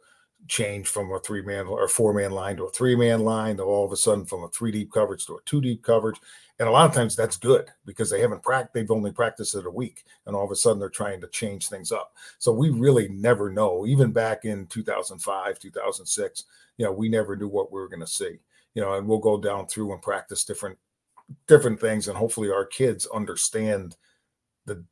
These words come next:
the dynamics of the offense and what they have to do. And, you know, we were trying to be a progression read with our routes and stuff. A lot of the plays are the exact same plays. We changed the names only 'cause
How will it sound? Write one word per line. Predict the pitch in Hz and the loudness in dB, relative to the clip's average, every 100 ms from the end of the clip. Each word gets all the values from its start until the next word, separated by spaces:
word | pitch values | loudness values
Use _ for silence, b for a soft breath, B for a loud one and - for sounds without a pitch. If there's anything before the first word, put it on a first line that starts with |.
| - | -6
the | 104 | -2
dynamics | 104 101 98 101 95 | -2 -4 -4 -6 -4
of | 104 87 | -6 -4
the | 92 | -2
offense | 101 - 101 82 | -4 -4 -8 -6
and | 90 | -6
what | 95 92 | -6 -4
they | 92 | -4
have | 95 92 | -4 -8
to | 92 | -10
do. | 90 95 92 | -8 -6 -6
And, | 87 85 _ _ - | -8 -12 _ _ -6
you | |
know, | 95 | -4
we | 101 | -2
were | 98 98 - - - | -2 -2 -6 -18 -6
trying | - 107 | 0 0
to | |
be | 98 | 0
a | 95 | -6
progression | - 90 104 98 101 90 | -8 -4 -2 -2 -4 -8
read | 98 104 101 90 | -8 -8 -8 -10
with | - 98 | -4 -2
our | 92 | 0
routes | 87 95 90 107 98 87 | -2 -10 -4 0 0 0
and | 92 82 | -6 -2
stuff. | 104 95 b b b | -2 -2 b b b
A | 107 | 0
lot | 110 123 | 4 6
of | 110 | 4
the | 101 | 0
plays | - 101 98 | -2 -4 -2
are | 98 | -6
the | 92 | -6
exact | 85 95 85 | -6 -8 -6
same | - 87 | -8 -8
plays. | - 87 - - - | -8 -8 -6 -10 -8
We | 113 | -4
changed | - 151 131 117 | 2 4 4 2
the | 110 | 0
names | 104 110 120 131 - b b | 0 0 -2 -4 -8 b b
only | - 101 98 | -10 -8 -8
'cause | - 95 - | -8 -8 -8